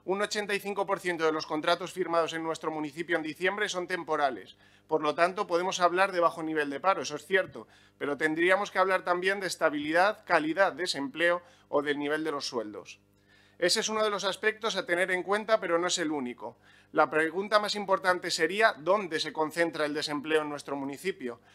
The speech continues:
porque a veces cuando ustedes hablan y dicen que en Pozuelo hay un cuatro coma siete por ciento de paro,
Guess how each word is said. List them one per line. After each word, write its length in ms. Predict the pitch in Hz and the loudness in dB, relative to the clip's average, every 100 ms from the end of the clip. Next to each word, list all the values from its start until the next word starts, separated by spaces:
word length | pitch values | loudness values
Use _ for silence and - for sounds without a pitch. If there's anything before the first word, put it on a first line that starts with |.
| - | -16
porque 260 | - 143 143 | -2 2 4
a 40 | |
veces 260 | 147 160 180 | 4 2 0
cuando 220 | 175 160 | 0 0
ustedes 400 | 151 175 170 160 | 0 2 2 4
hablan 460 | 185 185 185 208 226 - _ | 4 6 2 0 -4 -20 _
y 100 | 151 | -2
dicen 300 | 165 175 180 | -2 0 0
que 80 | 170 | -2
en 80 | 160 | -2
Pozuelo 460 | 170 190 202 170 | -2 2 2 4
hay 120 | 151 180 | 2 0
un 140 | 147 | -2
cuatro 420 | 175 185 180 143 | 6 6 6 0
coma 180 | 165 156 | -2 -2
siete 240 | 160 160 | -2 -2
por 160 | 151 156 | -2 -4
ciento 300 | 170 165 170 | -2 0 2
de 100 | 170 | 2
paro, 360 | 170 175 196 | 2 2 0